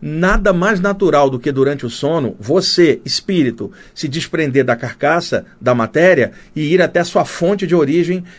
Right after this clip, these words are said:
que é um mundo espiritual, onde você sempre esteve antes de descer na carne, conversar com seus amigos, aprender e trabalhar e retornar pra matéria.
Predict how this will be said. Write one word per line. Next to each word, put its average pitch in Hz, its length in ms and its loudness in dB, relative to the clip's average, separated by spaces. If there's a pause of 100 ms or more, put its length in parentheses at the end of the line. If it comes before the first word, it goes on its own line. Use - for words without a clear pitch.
que 175 60 0
é 165 40 6
um 156 120 0
mundo 180 220 0
espiritual, 160 760 2 (120)
onde 165 200 0
você 165 260 0
sempre 233 360 0
esteve 180 380 2
antes 156 140 -4
de 147 80 -16
descer 151 260 -4
na 135 120 -2
carne, 190 400 0 (200)
conversar 190 520 2
com 202 60 -12
seus 175 220 0
amigos, 170 380 0
aprender 180 420 0
e 196 60 -4
trabalhar 170 640 2 (140)
e 165 80 0
retornar 170 460 0
pra 170 120 -4
matéria. 143 480 2